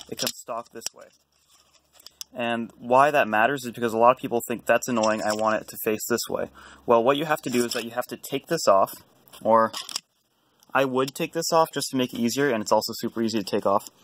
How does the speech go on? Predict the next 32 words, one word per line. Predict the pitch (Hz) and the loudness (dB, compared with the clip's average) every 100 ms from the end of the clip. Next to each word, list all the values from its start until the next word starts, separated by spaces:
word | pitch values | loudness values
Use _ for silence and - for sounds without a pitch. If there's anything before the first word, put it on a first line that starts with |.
| _ - - _ - | _ -20 -20 _ -4
And | 123 131 | -2 0
then | 135 151 | 0 0
after | 131 135 - | -2 -4 -6
that, | 123 123 107 | -4 -2 -2
you | |
need | 123 123 - - | -4 -6 -6 -4
to | 117 110 - _ _ | -2 -2 -4 _ _
align, | - 113 113 120 135 147 147 _ _ _ _ _ _ _ _ _ _ _ _ - - | 0 4 6 6 6 0 -6 _ _ _ _ _ _ _ _ _ _ _ _ -18 -8
um, | 131 117 104 98 - _ _ _ - | -4 -4 -4 -10 -18 _ _ _ -8
the | 123 | -6
cooler, | - 131 143 170 - _ | 0 4 4 2 -4 _
and | - | -4
you | |
have | 123 - | -4 -2
to | 123 - - - | -4 -4 -12 -12
screw | - - 127 139 | -10 -6 0 0
it | 110 - | 2 2
back | 117 120 - | 2 2 -2
on. | 113 104 98 - _ _ _ | 0 0 -4 -12 _ _ _
And | 117 113 110 - | 2 4 2 -2
why | 110 120 | 2 4
that | 123 143 - | 4 0 -2
is | 117 - | -6 -4
difficult | 127 165 190 185 131 | -2 0 2 4 2
is | |
because | 127 123 127 110 | -2 0 0 0
these | 120 131 - | -4 -4 -2
holes | 117 123 | 0 2
don't | 127 95 | 2 0
exactly | 110 113 113 123 | 0 2 2 -2
line | 107 107 104 | 0 2 4
up, | 107 - | 2 2